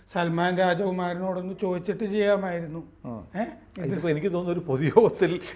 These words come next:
Speaker 2: കയ്യടി കിട്ടാൻ വേണ്ടി
Speaker 1: ഉം.
Speaker 2: "ഞങ്ങളൊന്ന് ആഞ്ഞു തുപ്പിയാൽ
Speaker 1: ആ.
Speaker 2: കടലിലേക്ക് നിങ്ങൾ ഒഴുകിപ്പോകും" എന്നൊക്കെ ചില നേതാക്കന്മാർ പ്രസംഗിക്കല്ലേ?
Speaker 1: ഈ Facebook ജീവികളായിട്ടുള്ള കുറച്ച് ഈ തീവ്ര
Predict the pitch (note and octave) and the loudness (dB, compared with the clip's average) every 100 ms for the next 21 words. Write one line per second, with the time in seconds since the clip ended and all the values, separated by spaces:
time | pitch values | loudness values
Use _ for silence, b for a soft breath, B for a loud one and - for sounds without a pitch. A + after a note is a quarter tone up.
0 | - D#3+ C#3+ D#3+ E3 D#3+ D#3 D3 C#3+ C3 | 2 6 8 8 4 6 6 8 4 2
1 | - - C3+ C#3 G#2 - - - C#3 D#3 | -2 -8 -10 -10 -10 -16 -14 0 2 6
2 | F3 E3 E3 D3 E3 E3+ E3+ E3 E3+ C#3 | 8 8 8 8 8 6 2 0 -2 2
3 | E3+ C#3+ A#2 - D3+ C#3+ - - D3 D3+ | 6 6 4 -4 -12 -12 -12 4 6 8
4 | E3 E3 D#3 D3+ D#3 C#3+ D3+ C#3+ C#3 D3 | 8 6 6 4 4 4 6 6 4 2
5 | D#3+ D3+ C#3+ D3 C#3 C3+ C3+ C3+ C3+ C3 | 2 2 2 2 0 2 4 4 2 2
6 | C3+ B2+ A#2 C3 A#2 F#2 F2 A3+ C4+ - | 0 0 -2 -4 -4 -6 -8 -4 -2 2
7 | A#3 A#3 A3+ A3+ A#3+ - C4 B3+ A#3+ A#3 | 2 2 2 0 0 2 6 8 8 4
8 | E3+ G#3 G#3+ G#3+ G#3+ G#3+ G#3 G3 G3+ G#3+ | 2 2 4 4 6 6 4 4 2 2
9 | G#3 G#3 - G#3 G#3 - B B B G3 | 2 0 0 2 2 0 B B B 0
10 | F#3+ G3 G3 G3+ G3+ G#3 | 0 2 2 4 6 6